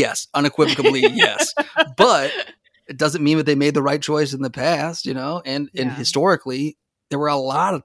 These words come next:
Speaker 1: times people hid that <laughs> shit from people before we knew as much about, like, open honesty <laughs> and
Speaker 2: Yeah.
Speaker 1: psychological health. <laughs> You know, like, I don't know.
Speaker 2: Yeah. Well, I mean, there, m-, a lot of that is stigma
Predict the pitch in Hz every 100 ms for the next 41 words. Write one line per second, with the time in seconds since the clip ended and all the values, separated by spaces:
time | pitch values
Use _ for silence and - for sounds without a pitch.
0 | - 104 107 113 123 123 - 117 - -
1 | - - - 233 190 156 135 131 135 139
2 | 143 147 143 190 165 131 131 - 131 135
3 | 127 131 123 - - - - 123 123 123
4 | 120 120 - - 131 - 135 - - -
5 | - - - _ - - - - 156 131
6 | 131 202 127 127 - 120 135 - - 202
7 | - 269 - 262 190 - - - - -
8 | 160 143 143 143 - 190 190 180 180 175
9 | 165 165 160 165 156 156 151 135 151 _
10 | - 190 196 - 180 165 160 156 143 139
11 | - _ 160 147 147 - - 156 151 143
12 | 131 135